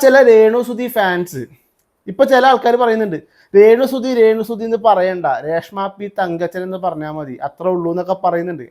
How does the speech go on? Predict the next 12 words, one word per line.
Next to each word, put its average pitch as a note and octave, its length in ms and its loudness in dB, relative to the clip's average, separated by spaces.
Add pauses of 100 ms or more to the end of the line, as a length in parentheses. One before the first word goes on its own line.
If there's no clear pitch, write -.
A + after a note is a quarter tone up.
എന്നാലും E3+ 500 -2
ഞാൻ E3+ 120 -6
പറയുന്നുണ്ട്, D#3 400 -6
രേണു D3 240 -10
സുധി, D#3 280 -16 (520)
ചില F3+ 100 4 (140)
രേണു G#3 280 6
സുധി A3 280 -4
ഫാൻസ് D#3+ 500 -6 (540)
കാണുന്നത് E3 640 2 (100)
അത് E3 240 -4
ഹീറോയിസമായിട്ടാണ്. F#3+ 1000 -4